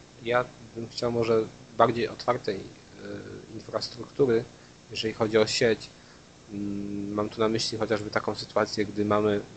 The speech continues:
wydaną grę jak Fallout, e, trzy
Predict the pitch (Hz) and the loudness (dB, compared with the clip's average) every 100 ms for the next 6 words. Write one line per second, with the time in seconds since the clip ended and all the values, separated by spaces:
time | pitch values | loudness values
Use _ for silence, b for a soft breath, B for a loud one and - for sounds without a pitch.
0 | - 104 104 104 101 104 104 90 95 - | -6 4 6 6 4 4 4 2 -6 -8
1 | - - - 110 104 101 - 98 101 98 | -14 -14 4 8 8 6 -4 -10 -8 -8
2 | 98 - - - - - 139 151 | -10 -10 -16 -18 -6 2 6 4